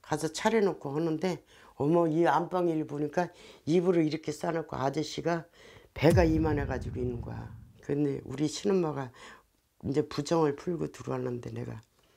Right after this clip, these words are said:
"엄마." 그러니까 "왜?" 그래서 우리 신엄마도 이북 사람인데 "저 사람 동법 잡아주래." 그러니까 "그래?"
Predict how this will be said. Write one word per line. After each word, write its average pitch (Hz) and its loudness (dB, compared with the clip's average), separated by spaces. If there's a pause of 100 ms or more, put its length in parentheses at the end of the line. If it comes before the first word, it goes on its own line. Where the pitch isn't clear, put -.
(200)
"엄마." 143 0 (120)
그러니까 120 -10 (460)
"왜?" 165 4
그래서 131 -8 (460)
우리 127 -10
신엄마도 190 0
이북 160 0
사람인데 117 -2 (640)
"저 - -10
사람 170 2 (600)
동법 220 4
잡아주래." 156 2 (720)
그러니까 151 -4 (160)
"그래?" 208 2